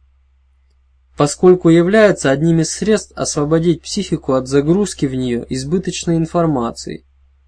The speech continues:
что открывает благоприятные возможности для упорядочивания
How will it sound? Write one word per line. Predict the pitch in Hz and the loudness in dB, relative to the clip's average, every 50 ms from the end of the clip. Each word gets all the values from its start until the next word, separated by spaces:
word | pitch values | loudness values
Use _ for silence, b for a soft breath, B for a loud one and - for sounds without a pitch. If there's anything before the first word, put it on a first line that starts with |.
| _ _ _ _ _ _ _ | _ _ _ _ _ _ _
что | - - - - 151 | -18 -8 -2 2 2
открывает | 156 156 - - 160 160 175 208 220 214 185 143 | 2 2 2 2 2 2 4 4 4 4 4 2
благоприятные | 131 131 139 147 143 147 151 - 170 175 180 175 156 143 - 139 135 131 127 | 0 0 2 2 2 2 -2 0 2 4 4 4 2 0 -2 -4 -4 -4 -2
возможности | 127 139 143 147 175 202 208 190 160 143 - - - 135 | -2 0 0 0 0 0 0 0 0 -2 -4 -6 -8 -8
для | 123 127 127 143 143 143 143 139 | -6 -2 0 0 2 2 0 0
упорядочивания | - 135 127 - 139 139 160 185 196 185 156 143 - - 135 127 123 120 127 127 127 | -2 -6 -4 -4 -2 0 0 0 2 0 -2 -2 -2 -4 -4 -4 -4 -4 -6 -8 -12